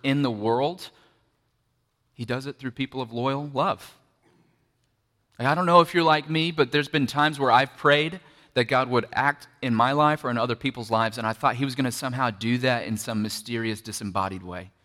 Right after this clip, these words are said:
Right? Like, I thought he was gonna part the heavens and just reach down his hand and do something miraculous. I just assume that whenever I pray. And yet often, God is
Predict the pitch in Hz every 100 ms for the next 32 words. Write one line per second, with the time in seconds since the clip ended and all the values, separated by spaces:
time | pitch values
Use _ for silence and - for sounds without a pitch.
0 | _ _ _ _ _ _ _ 101 104 107
1 | 107 123 123 120 - 123 - 107 113 120
2 | 117 110 110 113 - - _ _ 113 110
3 | - 117 113 - 117 117 101 95 90 _
4 | _ _ - 120 131 113 110 101 101 95
5 | - 90 - - - - _ _ _ _
6 | _ _ 120 160 160 131 - 208 170 92
7 | 110 101 95 - 90 85 95 - _ _
8 | _ _ _ _ _ _ _ _ _ _
9 | _ _ _ 135 143 139 131 - 135 165
10 | - 110 101 135 _ _ _ _ _ _
11 | _ 117 147 175 160